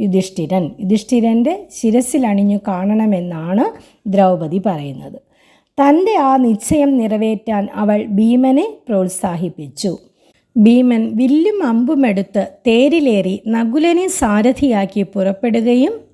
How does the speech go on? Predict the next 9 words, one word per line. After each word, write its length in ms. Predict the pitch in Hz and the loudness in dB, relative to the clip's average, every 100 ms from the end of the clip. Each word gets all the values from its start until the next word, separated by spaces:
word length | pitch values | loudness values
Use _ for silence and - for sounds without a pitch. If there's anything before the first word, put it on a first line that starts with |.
| - | -8
ചെയ്തു. 420 | 185 151 165 165 - _ - | -6 -6 -6 -8 -12 _ -8
ഭീമൻ 420 | 190 208 233 285 427 - _ - | -2 2 4 2 0 -8 _ -6
വില്ലും 440 | 220 254 311 330 | -2 0 0 0
അമ്പും 360 | 196 190 214 208 | 0 0 0 0
എടുത്തത് 340 | 185 214 208 | 0 -2 -2
കേട്ട 340 | 208 202 208 294 | -2 -4 0 0
ഉടനെ 520 | 214 202 269 277 185 | 2 2 2 2 0
തന്നെ 200 | 165 165 | -4 -8
തേരിലേറി 1000 | - 202 196 247 233 196 196 262 415 | -8 -4 -2 -2 -2 -2 0 0 0